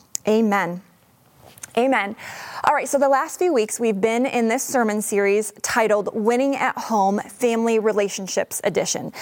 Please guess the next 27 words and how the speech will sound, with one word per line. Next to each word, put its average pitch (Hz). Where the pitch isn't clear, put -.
And 240
the 226
whole 349
point 277
of 208
this 220
series 196
is 208
to 214
give 226
us 277
revelation 226
and 208
insight 262
on 208
the 202
fact 220
that 175
we 226
can 269
have 226
abundant 233
life 196
even 277
within 226
our 202
families. -